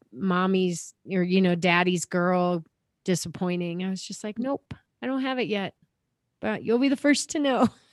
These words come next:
Speaker 2: Mm-hmm. And when it comes, it's just gonna be perfect.
Speaker 1: Ugh, and
Speaker 2: Um,
Speaker 1: I'm, I'm looking forward to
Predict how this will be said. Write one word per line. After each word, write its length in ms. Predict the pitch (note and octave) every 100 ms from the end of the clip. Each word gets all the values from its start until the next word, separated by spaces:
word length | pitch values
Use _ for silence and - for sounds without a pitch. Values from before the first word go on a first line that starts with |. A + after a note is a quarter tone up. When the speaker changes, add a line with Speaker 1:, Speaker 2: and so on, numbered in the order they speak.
| -
Speaker 2:
Mm-hmm. 400 | G3 F3+ G3 F3 F3 - - A3
And 200 | G#3 G3+
when 160 | G#3
it 140 | G3 -
comes, 340 | G#3+ G3 F#3
it's 200 | F3 F3
just 260 | - F3+ -
gonna 160 | E3+
be 140 | D#3 D3
perfect. 720 | C#3+ C3+ - G2 - - - _ _ _ _ _ -
Speaker 1:
Ugh, 320 | A#3 A#3 G3+ D3+ - - A3
and 120 | D4+
Speaker 2:
Um, 160 | F#4 F#4+
Speaker 1:
I'm, 80 | F4
I'm 80 | F#4+
looking 300 | G#4+ G#4+ F#4
forward 400 | F#4+ G#4 G4+ A#3+
to 300 | C4 A3+